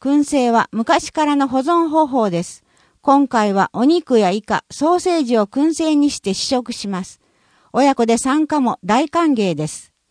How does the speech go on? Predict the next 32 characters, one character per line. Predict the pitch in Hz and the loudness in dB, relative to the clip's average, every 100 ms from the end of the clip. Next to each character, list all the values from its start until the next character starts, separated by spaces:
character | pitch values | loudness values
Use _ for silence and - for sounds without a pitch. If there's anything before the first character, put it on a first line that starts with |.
| _ _ _ _ _ - | _ _ _ _ _ -8
日 | 320 330 262 | -6 -2 -2
時、 | 180 - - | -2 -6 -6
十 | 175 277 349 | -2 0 0
一 | 320 | 0
月 | 311 330 294 | 0 0 2
二 | 320 | 0
十 | 285 247 | 0 -2
九 | 254 | -2
日 | 233 208 185 | -2 -2 -2
土 | 214 | 0
曜 | 269 233 160 | 2 0 -2
日、 | 156 - _ _ - | -6 -12 _ _ 0
午 | 247 302 | 2 2
前 | 359 262 | 2 2
十 | 277 320 | 2 0
時 | 220 | 0
か | 202 175 | -2 -2
ら | 180 | 2
午 | 269 | 0
後 | 247 185 | 2 -2
一 | - 285 | -4 -8
時 | 254 | -6
三 | 247 285 | -2 0
十 | 262 240 | 0 -4
分。 | _ 143 120 _ _ _ _ _ - | _ -12 -12 _ _ _ _ _ -6
場 | 240 | -4
所、 | - 285 - | 0 -2 -2
学 | 185 240 - 294 | -2 -2 -2 -2
習 | 359 349 | 0 0
室 | - 220 | -2 -6
ほ | 196 190 | -4 -6
か。 | 135 | -10